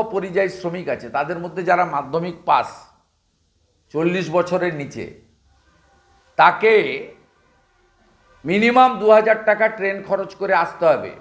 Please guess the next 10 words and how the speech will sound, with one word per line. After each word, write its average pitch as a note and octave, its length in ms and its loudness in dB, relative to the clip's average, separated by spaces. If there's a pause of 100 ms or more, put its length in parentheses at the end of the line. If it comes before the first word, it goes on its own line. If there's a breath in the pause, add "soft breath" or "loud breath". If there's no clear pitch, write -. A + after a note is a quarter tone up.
ফর্ম C3 200 -8
ফিল C#3 160 -8
আপ B2 120 -6
করার F#2+ 220 -10
জন্য। D#2+ 180 -20 (1700)
এ C#3 40 -14
টাকা G3 220 4 (120)
কে G#3 100 6 (160)
দেবে? - 180 -8 (2750)
উচ্চ D#3+ 200 -2